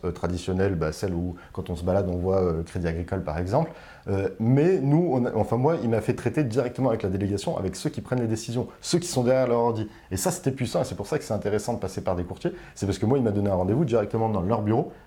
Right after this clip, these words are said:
Et c'est avec cette personne qui était beaucoup plus calée, parce qu'elle, elle fait ça toute la journée, elle sait de quoi elle parle, tu peux plus facilement négocier et tu peux plus facilement avoir, euh, ton prêt immobilier.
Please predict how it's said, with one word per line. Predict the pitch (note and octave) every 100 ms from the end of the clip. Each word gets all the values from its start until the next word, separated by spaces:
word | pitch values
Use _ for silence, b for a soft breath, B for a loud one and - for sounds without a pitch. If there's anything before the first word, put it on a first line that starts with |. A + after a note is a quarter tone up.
| B G#2+
Et |
c'est | G2+ A2 - -
avec | D#3 D#3 -
cette | - A2+ -
personne | - - G#2+
qui | E2+
était | F#2+
beaucoup | G2+ D3+ D3+
plus | C3 C3+
calée, | C3 C3 C3+
parce | F2 -
qu'elle, | G2+
elle | F#2
fait | F#2 F#2+ -
ça | - F2
toute | -
la | G#2+
journée, | G2+ A2+ G2
elle |
sait | F2+
de | E2+
quoi | F2+
elle | E2
parle, | C#3 D#3+ B B -
tu | -
peux | E3+
plus | E3+ -
facilement | A#2 A2 A#2
négocier | A#2 G2+ G#2 - D3+ B B
et | F#2+
tu | -
peux | - C#3
plus | C#3 -
facilement | A2 - A#2 A#2
avoir, | G2+ A#2 B2 -
euh, | F#2+ F2+ F2 E2+
ton | - F#2
prêt | A2+
immobilier. | A2+ G#2+ A2 G2